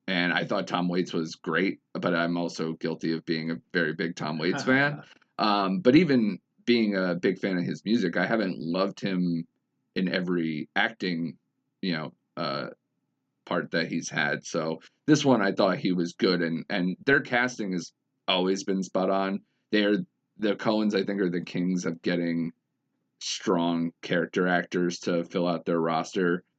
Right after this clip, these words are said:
Speaker 1: And that's maybe why the Franco thing bothers me a little too,
Speaker 2: <laughs>
Speaker 1: 'cause it's like they're so good at getting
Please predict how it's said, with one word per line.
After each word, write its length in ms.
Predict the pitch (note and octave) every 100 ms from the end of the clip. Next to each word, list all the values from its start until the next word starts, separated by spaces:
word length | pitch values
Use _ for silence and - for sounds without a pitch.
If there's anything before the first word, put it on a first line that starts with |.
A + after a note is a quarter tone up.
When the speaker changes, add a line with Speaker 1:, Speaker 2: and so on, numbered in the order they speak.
| _
Speaker 1:
And 80 | A#2+
that's 200 | C3 B2
maybe 240 | G2+ F#2+
why 220 | G2+ G2 F#2+
the 80 |
Franco 380 | G2 G2 G2 G2
thing 220 | F#2+ G2
bothers 340 | F#2 F#2+ F#2+ F2+
me 60 | F#2+
a 80 |
little 200 | G2 F2+
too, 280 | F2+ G#2 A2
Speaker 2:
<laughs> 20 |
Speaker 1:
'cause 200 | G#2 G2+
it's 160 | F#2+ F#2
like 260 | F#2 F2+ -
they're 180 | F#2+
so 380 | F2+ - G#2+ G2
good 540 | F#2+ G#2 - F#2 F#2+ -
at 180 | F2 -
getting 560 | F#2 F#2 F#2 F2+ F2